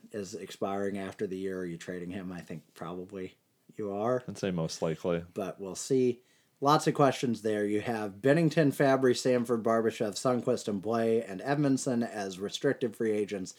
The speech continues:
Speaker 1: You have Butler, Del Zotto, for what it's worth. Bouwmeester, Gunnarsson, and Maroon as unrestricted free agents, seventeen point five million in cap space.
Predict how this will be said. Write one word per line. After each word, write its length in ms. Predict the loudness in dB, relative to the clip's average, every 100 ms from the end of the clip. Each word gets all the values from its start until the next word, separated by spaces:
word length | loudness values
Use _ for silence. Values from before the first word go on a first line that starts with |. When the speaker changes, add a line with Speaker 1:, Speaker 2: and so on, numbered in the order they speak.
| -18 -20 -20 _
Speaker 1:
You 100 | -2
have 300 | -2 -4 0
Butler, 560 | 4 4 2 2 2 0 -16 _ _
Del 220 | 2 2
Zotto, 540 | 2 2 2 0 -4 -8 _ _ _ _ _ _ _ _ -12
for 220 | -6 -6
what 280 | -4 -6 -6
it's 240 | -8 -8
worth. 300 | -6 -6 -6
Bouwmeester, 640 | -2 0 2 2 2 -2 -2
Gunnarsson, 460 | -2 -2 -4 -6
and 100 | -4
Maroon 420 | 0 0 0 -2 -6 -18 -20 _
as 300 | -10 -8 -8 2
unrestricted 720 | 4 6 6 6 0 2 -4
free 220 | 2 2
agents, 560 | 2 0 -2 -4 -6 -12 _ -14
seventeen 680 | -8 2 2 4 2 0 0
point 260 | -2 -4 -2
five 280 | 0 2
million 340 | 2 2 2 2
in 120 | -2
cap 320 | -4 -4 -4
space. 540 | -6 -6 -4 -4 -8